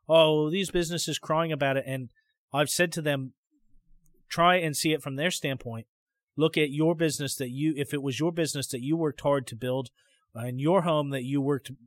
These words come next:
hard to, to, uh, to buy and pay the mortgage on and everything else. And then all of a sudden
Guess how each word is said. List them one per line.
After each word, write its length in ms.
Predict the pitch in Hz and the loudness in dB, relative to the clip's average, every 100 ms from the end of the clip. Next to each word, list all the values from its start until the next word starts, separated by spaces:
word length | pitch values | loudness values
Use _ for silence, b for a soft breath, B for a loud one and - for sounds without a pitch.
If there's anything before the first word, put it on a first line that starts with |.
| - | -10
hard 280 | 147 143 120 | -2 0 -2
to, 120 | 127 117 131 139 | -8 -14 -14 -6
to, 300 | 143 131 131 | -4 -2 0
uh, 300 | 127 127 117 _ _ _ - | 0 -2 -4 _ _ _ -8
to 480 | 143 135 131 123 107 _ - 139 | -4 -2 -2 -6 -12 _ -20 -4
buy 480 | 143 147 143 143 139 _ _ - | 2 2 4 2 -2 _ _ -12
and 320 | 131 127 117 - | -8 -8 -10 -2
pay 140 | 156 | 0
the 120 | 139 | 0
mortgage 340 | 143 143 135 135 | -2 -2 -2 -4
on 160 | 139 | -4
and 100 | 131 | -4
everything 380 | 135 131 127 131 | -4 -4 -6 -6
else. 240 | 139 127 - b b b - | -4 -6 -10 b b b -6
And 160 | 147 | -2
then 160 | 151 147 | 0 2
all 160 | 147 | 2
of 80 | 147 | 2
a 40 | - | 2
sudden 500 | - 156 139 135 | 4 4 2 -8